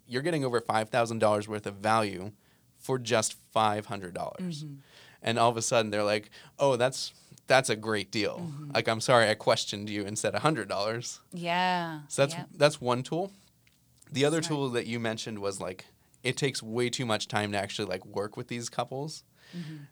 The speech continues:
Speaker 1: And for me, that was the same when I was back in grad school. Before I had
Speaker 2: Mm-hmm.
Speaker 1: the tools that I, I created, I would spend hours on the phone with them.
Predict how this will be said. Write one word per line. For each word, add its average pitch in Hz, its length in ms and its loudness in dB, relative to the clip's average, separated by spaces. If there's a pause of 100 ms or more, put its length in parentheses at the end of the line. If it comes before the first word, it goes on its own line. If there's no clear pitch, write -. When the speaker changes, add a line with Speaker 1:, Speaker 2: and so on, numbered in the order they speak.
(140)
Speaker 1:
And 113 240 2
for 123 140 -4
me, 123 180 2
that 113 160 6
was 107 140 -2
the 104 80 -4
same 104 280 -2
when 101 100 -4
I 98 100 -2
was 101 180 -4
back 98 200 0
in 101 120 -8
grad 101 280 -2
school. 98 300 -8
Before 107 420 0
I 104 60 2
had 110 300 -2
Speaker 2:
Mm-hmm. 156 400 -12
Speaker 1:
the 110 80 -6
tools 110 360 -6
that 110 100 -2
I, 107 280 0
I 107 80 -4
created, 110 440 -4 (600)
I 120 80 0
would 120 140 -2
spend 110 280 -4
hours 104 340 -2
on 101 100 -6
the 104 60 -6
phone 98 280 -6
with 101 160 -10
them. 98 360 -4